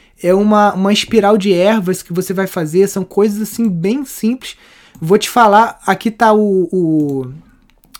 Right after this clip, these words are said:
a Sandra e o Manuel. A S-, o Manuel e a Sandra, eles são alunos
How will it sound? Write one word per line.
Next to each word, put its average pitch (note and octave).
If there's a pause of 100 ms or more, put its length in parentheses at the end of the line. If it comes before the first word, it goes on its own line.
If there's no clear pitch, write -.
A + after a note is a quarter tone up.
(100)
a D#3+
Sandra A#3 (260)
e G3
o G3+
Manuel. G3+ (840)
A E3+
S-, -
o F3+
Manuel F#3+
e D#3
a D3+
Sandra, F#3
eles E3+
são G3+
alunos A3